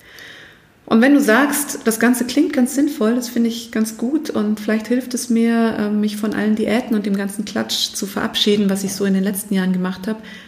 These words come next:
dann darfst du mir gerne schreiben und ich biete dir auch an,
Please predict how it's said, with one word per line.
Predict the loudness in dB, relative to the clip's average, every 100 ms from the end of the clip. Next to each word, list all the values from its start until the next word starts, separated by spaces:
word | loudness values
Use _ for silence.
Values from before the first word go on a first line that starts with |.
| -8 -2
dann | 2 0 0
darfst | -2 -2 -2
du |
mir | 0
gerne | 0 2 2
schreiben | 0 0 0 2 2 0 -2
und | 0 0 -2 -4
ich | -6 -4
biete | -4 -2
dir | -2 -2
auch | -2
an, | 0 0 0